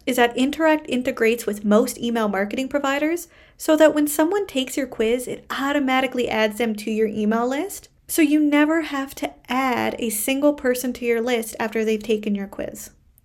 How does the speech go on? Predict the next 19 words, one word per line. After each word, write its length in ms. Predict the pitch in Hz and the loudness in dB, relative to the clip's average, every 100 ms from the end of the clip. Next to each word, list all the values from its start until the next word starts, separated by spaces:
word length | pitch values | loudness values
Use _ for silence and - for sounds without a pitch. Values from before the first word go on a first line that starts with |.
| 302 | 2
And 120 | 254 | 4
when 140 | 277 | 4
you 100 | 370 | 2
sign 280 | 403 370 311 | 0 2 2
up 140 | 277 - | 2 -4
today, 440 | 233 208 208 226 | 0 2 2 0
you 280 | 226 220 240 | -4 -2 0
receive 540 | 285 294 - 233 226 226 | 0 -2 -2 -2 -2 -2
a 240 | 214 214 208 | -2 0 0
free 580 | - - 240 254 294 - | -4 -6 -2 -2 -4 -10
fourteen-day 1160 | - - 240 247 302 302 285 233 226 214 214 | -10 0 0 0 -2 -2 0 0 0 0 -2
risk-free 720 | - 226 240 247 - - 240 254 | -4 -2 0 -2 -10 -4 -4 -4
trial. 640 | - 202 - - - 208 - _ _ | -4 -4 -4 -6 -10 -14 -20 _ _
So 200 | - 311 | 0 2
what 220 | 302 320 | 4 4
are 40 | |
you 200 | 415 403 | 6 6
waiting 340 | 330 302 339 330 | 6 4 2 -4
for? 480 | - - - 208 | -4 -4 -2 -4